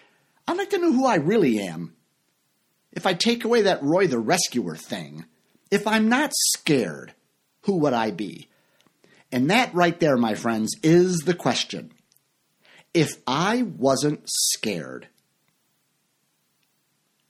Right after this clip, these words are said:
who would I be in relationship?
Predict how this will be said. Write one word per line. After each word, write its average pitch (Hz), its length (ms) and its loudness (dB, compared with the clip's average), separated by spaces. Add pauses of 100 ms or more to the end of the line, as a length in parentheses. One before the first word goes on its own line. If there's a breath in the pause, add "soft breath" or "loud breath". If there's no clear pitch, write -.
(320)
who 262 160 2
would 139 140 4
I 117 200 -4
be - 260 -14 (1600)
in 117 160 -2
relationship? - 720 -8